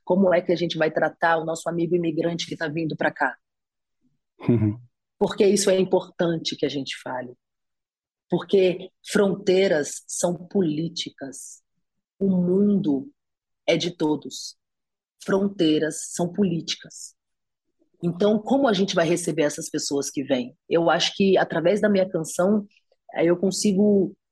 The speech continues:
Speaker 1: chegar na mente de crianças, por exemplo, e criar cidadãos que, que vão ser menos cruéis,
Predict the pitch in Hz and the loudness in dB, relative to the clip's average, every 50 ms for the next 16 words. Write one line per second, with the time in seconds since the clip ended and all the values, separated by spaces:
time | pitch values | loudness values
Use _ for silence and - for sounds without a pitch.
0 | _ - - - - 190 175 185 185 202 208 196 190 190 196 196 - 170 165 180 | _ -6 -2 2 2 4 4 4 2 2 2 0 0 -2 -2 -4 -6 -8 -10 -10
1 | - - 185 180 180 185 196 208 220 208 - 160 - - 160 151 151 143 160 190 | -6 -4 0 0 2 2 2 0 -2 -4 -6 -10 -10 -8 -8 -8 -6 -4 -4 -2
2 | 202 202 202 196 151 - _ _ _ _ - - - 185 - - 196 190 190 190 | -4 -4 -4 -8 -12 -12 _ _ _ _ -14 -8 -8 -6 -2 2 2 2 2 2
3 | - 214 185 180 185 170 170 170 175 185 180 - - 185 185 - - - _ _ | 0 0 2 2 2 2 0 0 0 -2 -4 -4 -2 -2 -4 -4 -6 -16 _ _
4 | - - _ _ _ - - 196 170 180 185 180 - - 190 190 180 175 175 180 | -20 -20 _ _ _ -6 -4 -2 0 0 0 -2 0 0 0 2 2 2 2 2
5 | 185 190 190 - - - 202 196 175 151 143 139 139 139 - - - - | 2 0 -2 -4 -2 0 2 2 4 4 2 0 0 -4 -8 -12 -14 -16